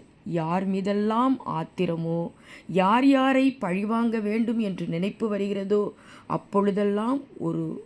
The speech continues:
உருளைக்கிழங்கை எடுத்து பெயரை செதுக்கி கோணிப்பையில் போட்டுக்கொண்டே வந்தான்.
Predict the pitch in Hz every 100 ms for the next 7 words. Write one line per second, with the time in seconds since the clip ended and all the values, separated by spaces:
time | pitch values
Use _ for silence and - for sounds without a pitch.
0 | - - 170 180 180 196 180 175 170 170
1 | 185 220 - - 349 403 - - - -
2 | 180 180 175 170 - 202 220 247 - 320
3 | 381 - - - - 240 247 240 208 175
4 | 175 - 175 180 185 190 - 165 156 160
5 | 180 202 156 139 143